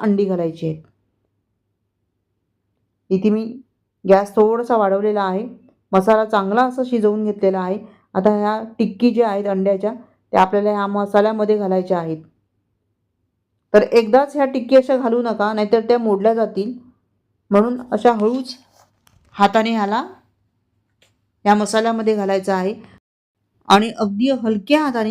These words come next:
ह्याला मिक्स करून घ्यायचं आहे. अगदी हलक्या हाताने ह्याला मिक्स करायचं, नाहीतर सर्व टिक्की अस्ताव्यस्त होतील. त्यामुळे मी बघा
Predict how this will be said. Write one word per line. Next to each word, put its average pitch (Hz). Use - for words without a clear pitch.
ह्याला 220
मिक्स 233
करून 277
घ्यायचं 220
आहे. 202
अगदी 214
हलक्या 262
हाताने 240
ह्याला 240
मिक्स 226
करायचं, 233
नाहीतर 226
सर्व 240
टिक्की 240
अस्ताव्यस्त 240
होतील. 220
त्यामुळे 202
मी 226
बघा 196